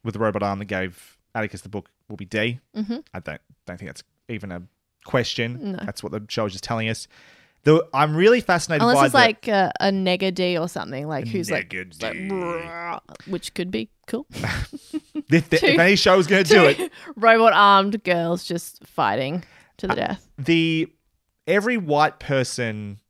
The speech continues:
Speaker 1: in the world being disconnected from magic. Magic is ours now, right? This
Speaker 2: Mm-hmm.
Speaker 1: idea of that I find fascinating. I'm fascina-, I'm also wondering though,
Speaker 2: Mm-hmm.
Speaker 1: how exactly does that work?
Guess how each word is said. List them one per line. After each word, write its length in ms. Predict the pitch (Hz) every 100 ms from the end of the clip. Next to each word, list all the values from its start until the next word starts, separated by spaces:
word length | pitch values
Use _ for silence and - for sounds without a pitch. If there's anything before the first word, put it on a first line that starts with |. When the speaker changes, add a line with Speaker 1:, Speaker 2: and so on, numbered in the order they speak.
| _ _ _ _ _ _
Speaker 1:
in 140 | 139 123
the 60 |
world 540 | 117 110 113 110 113 101
being 540 | 110 104 98 98 98
disconnected 560 | 101 110 - 107 98 104
from 160 | 104
magic. 500 | 95 92 87 85 _ _
Magic 320 | 113 127 123
is 120 | 120 - 107
ours 520 | 101 98 98 92 -
now, 380 | 95 73 50 -
right? 200 | 80 76
This 140 | 120 113
Speaker 2:
Mm-hmm. 240 | 143 101
Speaker 1:
idea 280 | 117 127 123
of 80 | 113
that 80 | 104
I 80 |
find 420 | 92 104 85 76 - _ _ _
fascinating. 680 | 123 107 107 87 82 101 143 _ _ _ _ _ 135
I'm 240 | 185 247
fascina-, 500 | - 156 143 - 120
I'm 120 | 139 143
also 320 | 175 - 151
wondering 460 | 120 123 107 101
though, 300 | 95 85 107 143 _
Speaker 2:
Mm-hmm. 120 | 220 208
Speaker 1:
how 260 | 165 254
exactly 600 | 277 135 117 127 127 -
does 160 | 120 104
that 160 | 98 -
work? 400 | 95 64 -